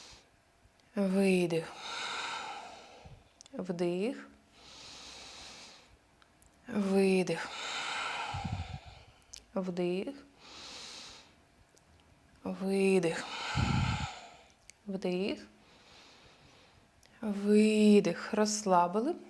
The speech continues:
З-, залишаємося в цьому положенні і працюємо з м'язом шиї.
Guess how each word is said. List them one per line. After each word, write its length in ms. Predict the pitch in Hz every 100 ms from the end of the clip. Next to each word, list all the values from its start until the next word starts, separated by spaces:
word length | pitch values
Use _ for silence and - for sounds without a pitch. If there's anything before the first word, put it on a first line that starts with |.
| -
З-, 300 | 202 196 190
залишаємося 760 | 214 220 208 190 175 170 - 180
в 60 |
цьому 260 | - 190 190
положенні 680 | 220 240 359 339 285 240 - - _ _ -
і 220 | 269 269
працюємо 640 | 277 196 202 240 233 214
з 60 | 208
м'язом 640 | 196 190 180 180 190 185 185
шиї. 600 | 202 - 185 190 208